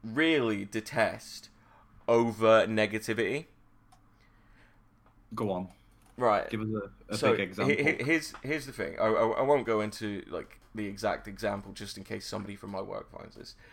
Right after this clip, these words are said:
Speaker 1: But, um,
Speaker 2: <laughs>
Speaker 1: basically, there's somebody that I work with,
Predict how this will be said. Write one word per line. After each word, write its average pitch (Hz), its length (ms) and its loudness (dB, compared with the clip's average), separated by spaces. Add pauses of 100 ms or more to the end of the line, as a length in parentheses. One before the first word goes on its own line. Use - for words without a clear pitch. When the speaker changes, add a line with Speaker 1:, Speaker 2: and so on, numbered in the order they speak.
(300)
Speaker 1:
But, 110 160 4
um, 113 440 6 (440)
Speaker 2:
<laughs> - 460 -20
Speaker 1:
basically, 113 800 -2 (380)
there's 110 200 -4
somebody 170 320 2
that 151 80 6
I 120 120 6
work 104 300 0
with, 101 280 -6